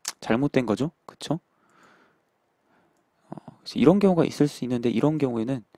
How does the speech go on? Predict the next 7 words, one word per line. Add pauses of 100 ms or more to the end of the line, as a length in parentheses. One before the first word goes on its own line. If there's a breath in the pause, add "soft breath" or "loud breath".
(600 soft breath)
탐색을 (360)
못했다고
판단할
수
없다라는
겁니다. (1200)
그쵸?